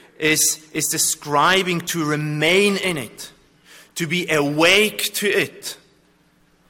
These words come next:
to do something tirelessly.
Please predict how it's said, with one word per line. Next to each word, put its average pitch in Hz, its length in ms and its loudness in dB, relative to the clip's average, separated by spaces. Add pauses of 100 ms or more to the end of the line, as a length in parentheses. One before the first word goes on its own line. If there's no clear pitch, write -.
(520)
to 135 160 -12
do 143 220 -2
something 139 800 -4 (1400)
tirelessly. 139 800 0